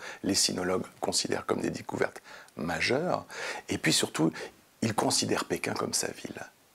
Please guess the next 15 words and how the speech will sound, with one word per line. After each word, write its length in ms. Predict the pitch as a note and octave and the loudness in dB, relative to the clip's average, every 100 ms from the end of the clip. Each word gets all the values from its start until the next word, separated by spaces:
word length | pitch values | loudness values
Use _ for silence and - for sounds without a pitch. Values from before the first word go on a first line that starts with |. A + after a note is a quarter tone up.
| - | -8
Il 140 | D#2+ D#2 | -4 0
dit : « 140 | A2 | 4
C'est 220 | - E2+ | 4 2
ma 260 | E2 E2 G2 | 0 -2 -2
ville. » 420 | G2 - - - - - - | -4 -6 -8 -12 -14 -14 -2
Pourquoi ? 360 | - - B2 C3 | -2 4 6 6
Parce 200 | A2+ - | 4 2
que 80 | |
c'est, 120 | - - - - | 0 -2 -8 0
Pékin 280 | G#2+ - A#2+ | 4 6 4
est 140 | A#2+ | 2
aussi 220 | A2+ - | 0 2
une 140 | G#2+ F2+ | 2 2
ville 280 | F2+ G2+ - - - | 2 2 0 -10 -4
complexe, 580 | - F#2 F#2+ F#2 - | -2 2 2 2 2